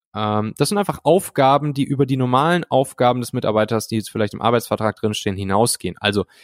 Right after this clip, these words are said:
wenn Sie zum Beispiel einen neuen Mitarbeiter werben oder wenn Sie einfach Ihre Familie und Ihre Kinder beim Tag der offenen Kü-, Tür mit ins Autohaus zur Arbeit bringen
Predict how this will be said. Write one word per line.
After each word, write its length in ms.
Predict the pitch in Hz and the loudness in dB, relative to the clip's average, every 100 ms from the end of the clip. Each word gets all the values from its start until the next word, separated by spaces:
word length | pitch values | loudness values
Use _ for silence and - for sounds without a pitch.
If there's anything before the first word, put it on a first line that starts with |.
| _ | _
wenn 100 | 110 | -2
Sie 120 | 110 113 | -2 -2
zum 140 | 117 | 0
Beispiel 220 | 107 - | 0 2
einen 60 | 180 | 4
neuen 220 | 180 160 | 4 4
Mitarbeiter 720 | 151 - 117 101 101 98 92 | 2 0 -2 0 0 -4 -6
werben 400 | 90 90 - 90 _ _ | -6 -6 -8 -18 _ _
oder 300 | 196 226 190 | 2 2 2
wenn 160 | 170 180 | 0 -2
Sie 140 | 165 | -2
einfach 440 | - 170 - 160 - _ _ | -2 -2 0 0 -2 _ _
Ihre 220 | - 151 156 | -4 -2 0
Familie 520 | 165 160 196 202 156 | 0 2 4 4 2
und 180 | 139 - | 0 -2
Ihre 160 | 147 | -2
Kinder 420 | - 220 247 185 113 | -2 -2 2 2 2
beim 140 | 117 | 2
Tag 200 | 147 147 | 0 0
der 120 | 151 | 0
offenen 280 | 147 156 143 | 0 -2 -6
Kü-, 220 | - - - | -4 -6 -4
Tür 260 | - 214 117 | 0 2 2
mit 220 | 123 156 | 0 -2
ins 160 | 147 - | -4 -2
Autohaus 400 | 170 139 123 - | 0 0 0 0
zur 140 | - | 0
Arbeit 300 | 151 143 - | 2 2 0
bringen 280 | 101 90 | -4 -6